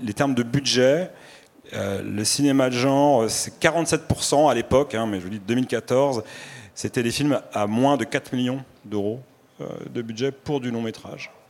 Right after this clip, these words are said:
Voilà. Euh, et bien justement, puisqu-, puisqu'on parle, euh, budget, chiffres, et cetera, Eric, euh, Quelles sont justement les,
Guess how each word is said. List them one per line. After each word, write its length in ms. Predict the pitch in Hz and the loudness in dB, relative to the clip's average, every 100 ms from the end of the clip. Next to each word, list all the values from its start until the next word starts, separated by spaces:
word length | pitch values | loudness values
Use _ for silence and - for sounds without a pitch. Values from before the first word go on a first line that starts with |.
| _ _ _ _ - - - - - - - | _ _ _ _ -20 -20 -20 -20 -20 -20 -4
Voilà. 280 | 117 92 - - _ _ _ - | 0 0 -2 -14 _ _ _ -4
Euh, 580 | 110 113 117 117 113 110 - - | 0 2 2 0 0 -2 -6 -8
et 60 | |
bien 120 | 107 101 | -4 -2
justement, 480 | 147 143 143 156 | -2 -2 2 2
puisqu-, 280 | 175 - - - | 2 -4 -12 -10
puisqu'on 320 | - - 131 | -8 -6 -6
parle, 320 | - 135 127 | 0 2 4
euh, 600 | 110 104 107 104 104 104 151 165 156 _ _ - 147 - | 2 -2 -6 -6 -6 -6 -8 -12 -16 _ _ -20 -20 -16
budget, 800 | 92 85 90 85 104 123 147 156 | -10 -8 -6 -4 0 2 2 0
chiffres, 640 | 139 - 147 170 190 - 101 | 0 -4 -4 -4 -4 -6 -10
et 40 | |
cetera, 520 | - - 127 160 180 - - - - | -8 -2 0 2 0 -4 -14 -12 -2
Eric, 540 | 120 175 - - - - _ _ _ _ _ _ - - - - - - - _ 101 | 0 0 -4 -12 -14 -18 _ _ _ _ _ _ -20 -20 -20 -20 -20 -20 -20 _ 0
euh, 400 | 110 110 110 110 - - - _ _ _ - - - - _ - - - _ _ _ | 2 2 2 -2 -10 -20 -20 _ _ _ -20 -14 -14 -16 _ -20 -20 -20 _ _ _
Quelles 80 | 180 | 0
sont 160 | - 202 | 4 2
justement 380 | 156 - 156 | 2 0 2
les, 100 | 143 | 2